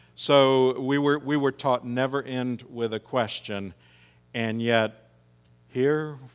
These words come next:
we see God. We've, I'm, I'm not holding him responsible. He's, he can do what he wants. He's ending, though, with a question.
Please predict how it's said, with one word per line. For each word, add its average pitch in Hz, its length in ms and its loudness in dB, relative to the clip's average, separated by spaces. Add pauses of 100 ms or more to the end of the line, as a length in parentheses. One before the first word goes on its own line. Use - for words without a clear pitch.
we 131 140 -8
see 131 300 -8
God. 117 340 -4
We've, 104 360 -12 (280)
I'm, 107 240 -10 (380)
I'm 101 140 -10
not 110 200 -6
holding 123 300 -10
him 123 220 -8
responsible. 110 920 -6
He's, 110 280 -10 (220)
he 127 120 2
can 123 220 -6
do 123 160 4
what 120 160 2
he 120 200 0
wants. 113 400 -2
He's 110 220 -4
ending, 127 640 0 (340)
though, 110 460 0 (760)
with 104 480 -6 (180)
a 98 80 -10
question. - 640 -10